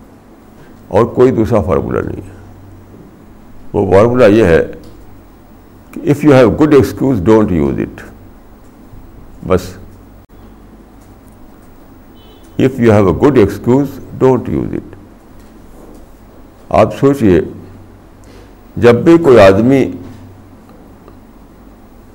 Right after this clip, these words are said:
دعوی ورک میں اپنی رسپانسبلٹی پورا نہیں کر پاتا تو وہ کیا کہے گا؟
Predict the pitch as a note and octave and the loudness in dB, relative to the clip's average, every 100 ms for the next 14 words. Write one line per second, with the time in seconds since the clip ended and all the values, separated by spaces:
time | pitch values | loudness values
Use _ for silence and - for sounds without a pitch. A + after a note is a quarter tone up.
0 | - - - - G2+ G#2 G2 B2 - - | -20 -20 -14 0 4 6 6 2 2 -6
1 | - - - - - - - - - - | -10 -12 -20 -20 -20 -20 -20 -20 -20 -20
2 | - - - - - - - - - B2 | -20 -20 -20 -20 -20 -16 -4 -4 -2 0
3 | A2+ - F#2+ F#2+ F#2+ G#2+ G#2+ B2 - A2 | 0 2 2 2 2 0 0 -2 0 2
4 | F2+ G#2 A2+ - F2 G2+ G2 F#2+ E2 - | 4 2 0 0 0 2 0 0 -4 0
5 | G2 F#2+ G#2 F2+ | 0 2 0 0